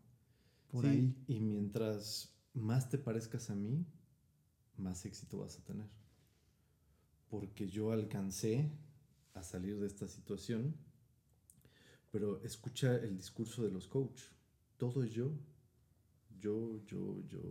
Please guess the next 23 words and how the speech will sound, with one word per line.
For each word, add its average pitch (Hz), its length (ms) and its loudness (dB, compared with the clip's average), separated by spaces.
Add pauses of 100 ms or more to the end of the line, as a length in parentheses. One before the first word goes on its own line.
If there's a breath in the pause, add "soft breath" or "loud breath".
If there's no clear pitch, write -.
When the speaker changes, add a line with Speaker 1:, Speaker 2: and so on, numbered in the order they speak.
(160)
Speaker 2:
yo, - 120 -10 (240)
yo, - 120 -12 (200)
yo. - 100 -14 (1000 soft breath)
Yo 110 140 0
hice 101 320 0
esto, 110 500 2 (220)
yo 107 120 -2
emprendí 92 440 0
esto, 98 540 -4 (500)
yo. 98 240 -2 (1800 loud breath)
Es - 200 -2
una, 123 420 8
una 123 260 6
posición 120 680 2 (680)
contraria 95 720 2 (340)
a 98 60 -8
lo 87 180 -4
que 98 100 -2
hace 90 200 -6
una, 90 200 -2 (140)
un, 95 320 -2
un 98 220 0
analista. 85 520 -2